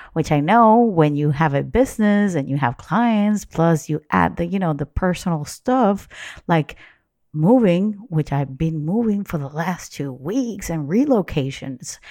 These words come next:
and appointments and et cetera, et cetera, et cetera. Commitments gets to the back burner. And consistency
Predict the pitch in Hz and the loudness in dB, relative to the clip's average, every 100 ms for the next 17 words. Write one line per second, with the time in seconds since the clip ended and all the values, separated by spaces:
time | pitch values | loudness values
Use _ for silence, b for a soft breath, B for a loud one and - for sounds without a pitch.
0 | B B 147 131 - 165 226 226 175 160 | B B -4 -4 -4 -2 0 0 0 0
1 | 156 135 127 131 135 127 156 170 165 156 | -2 -4 -8 -8 -12 -6 -2 -2 -2 -2
2 | 151 - 131 - 147 147 147 139 - 175 | -2 -4 -10 -8 -6 -2 -2 -4 -6 -14
3 | _ - - 220 175 - - _ _ b | _ -10 -2 -2 -2 -6 -12 _ _ b
4 | b b b b - 156 160 165 - - | b b b b -10 -6 -2 -2 -4 -6
5 | 147 151 143 - - _ _ _ - 160 | -4 -4 -8 -14 -20 _ _ _ -4 -4
6 | 135 - - - 156 135 135 147 131 - | -4 -12 -20 -6 -2 -2 -4 -4 -6 -6
7 | - 110 - - - _ _ _ _ B | -12 -12 -12 -18 -20 _ _ _ _ B
8 | B B B B - 165 160 - - - | B B B B -6 -6 -6 -14 -12 -6
9 | 196 - - 160 - 135 131 123 | -6 -6 -10 -10 -10 -8 -8 -10